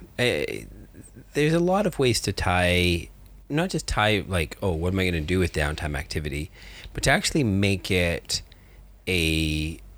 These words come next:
a more mechanical part of your campaign. Um, especially if you've got a campaign that is based,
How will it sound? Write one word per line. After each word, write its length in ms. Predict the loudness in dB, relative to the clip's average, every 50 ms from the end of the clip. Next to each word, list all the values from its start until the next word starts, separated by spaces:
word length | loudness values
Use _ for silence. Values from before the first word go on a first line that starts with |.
| -20 -20 -12 -4 -2
a 60 | 0
more 220 | 2 2 2 2
mechanical 640 | 0 -2 -4 -2 0 0 0 0 0 -2 -4 -6 -4
part 540 | -4 -4 -2 -2 -2 -4 -6 -8 -12 -14 -14 -16 -20 -20 -16 -8 -6
of 120 | -4 -4
your 140 | -4 -4 -6
campaign. 840 | -8 -8 -8 -6 -6 -6 -6 -6 -4 -2 -2 -2 -2 -4 -8 -12 -14 -18 -20 -20 -20 -20 -20 -12 -6
Um, 640 | -2 0 0 2 0 0 -2 -4 -6 -8 -10 -12 -14 -18 -20 -20 -14 -4 -2
especially 440 | -2 0 0 0 0 0 2 2 0
if 20 |
you've 100 | 2 2
got 120 | 2 2 0
a 40 |
campaign 540 | 2 0 0 0 0 0 0 0 0 2 2
that 160 | 0 0 -2 -4 -8 -4 0
is 220 | 2 2 2 0
based, 460 | 0 0 0 2 2 0 -2 -4 -8